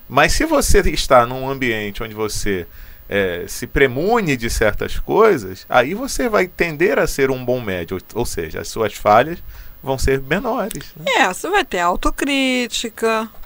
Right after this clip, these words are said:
Speaker 2: não é?
Speaker 1: Uhum.
Speaker 2: Você não vai ser facilmente iludido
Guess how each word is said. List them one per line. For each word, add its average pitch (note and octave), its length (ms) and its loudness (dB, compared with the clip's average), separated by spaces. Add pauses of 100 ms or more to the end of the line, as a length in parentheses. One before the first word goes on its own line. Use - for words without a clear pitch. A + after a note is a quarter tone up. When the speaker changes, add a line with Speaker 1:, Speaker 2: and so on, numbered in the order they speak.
(160)
Speaker 2:
não F#3+ 160 -6
é? G#3 260 0
Speaker 1:
Uhum. A2 60 -8 (480)
Speaker 2:
Você F#3+ 360 0
não G3+ 240 0
vai F#3 560 4
ser F#3+ 300 0
facilmente A3 1040 4
iludido G3 800 -2